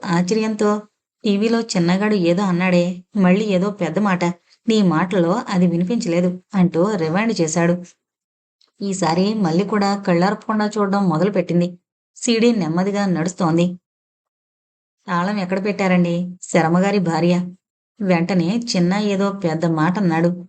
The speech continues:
ఈసారి కూడా స్పష్టంగా వినిపించలేదు. రాజు మళ్ళీ రివైండ్ చేసి, ఈసారి టీవీ స్పీకర్ దగ్గర చెవి అంచాడు. "తాళం ఎక్కడ పెట్టారండి?" "చలచ్చతి గులిగల్బా," మళ్ళీ రివైండ్ చేశాడు.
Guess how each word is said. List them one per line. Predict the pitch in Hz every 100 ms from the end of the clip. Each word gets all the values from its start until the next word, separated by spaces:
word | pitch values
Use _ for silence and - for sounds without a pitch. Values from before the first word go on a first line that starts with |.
| -
ఈసారి | 233 233 240
కూడా | 233 220 214
స్పష్టంగా | 214 170 165 196 202
వినిపించలేదు. | 202 175 175 220 180 170 170 180 180 _ _ _ -
రాజు | 170 160 175 175
మళ్ళీ | 202 202 165 185
రివైండ్ | 180 160 180 208 202
చేసి, | 190 202 190 190 - _ -
ఈసారి | 226 208 175 180
టీవీ | 180 214 240
స్పీకర్ | 247 247 233 226
దగ్గర | 214 214
చెవి | 214 214 165 185
అంచాడు. | 202 175 170 175 180 - _ _ _ _ _
"తాళం | 190 175 202
ఎక్కడ | 190 185 190
పెట్టారండి?" | 190 190 190 185 185 185 185 185 _ _ _ _ _ _ -
"చలచ్చతి | 190 202 202 226 226 220 185
గులిగల్బా," | 185 202 190 180 175 180 180 185 _ _ _ _ _
మళ్ళీ | 196 165 175 196
రివైండ్ | 175 185 220 185
చేశాడు. | 160 170 170 180